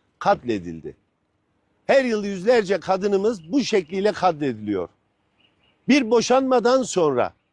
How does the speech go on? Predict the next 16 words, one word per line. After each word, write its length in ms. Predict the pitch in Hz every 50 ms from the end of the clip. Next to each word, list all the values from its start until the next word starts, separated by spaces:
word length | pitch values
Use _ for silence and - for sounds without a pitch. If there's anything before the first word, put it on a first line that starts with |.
| _ _ _ _ _ _ _ _ _
ey 220 | 202 240 262 226 190
hükümet, 540 | 143 113 151 170 - - 277 277 208 120 - _ _ _ _ _ _ _ _ _ _ _ _ _ _ _ _ - - - - _ _ _ _ _
karı 340 | - 175 202 233 285 254 175
kocanın 720 | - - 277 214 196 240 240 226 220 202 156 127 117 120
rehabilite 680 | 147 196 220 220 240 202 180 202 208 190 - - 214 202
edilmesi 540 | 185 175 208 208 202 196 180 - 208 180
gerekmiyor 600 | 156 170 190 226 269 202 - 170 156 143 127 120 107
mu? 240 | 98 98 92 82 - _ _ _ _ _ _ _ _ _ _ _ _ _ _ _ -
Veya 300 | 185 240 277 262 269 208
bir 180 | 196 240 254 202
psikolog 540 | - - - - - 254 262 254 247 - -
tarafından 540 | 240 240 240 233 220 233 254 247 240 233 190
takip 380 | - 220 233 240 214 185 214
edilmesi 560 | 233 233 196 240 247 240 233 214 165 240 185
gerekmez 640 | 180 214 214 220 226 175 180 220 262 277 247 190 160
mi? 180 | 160 131 104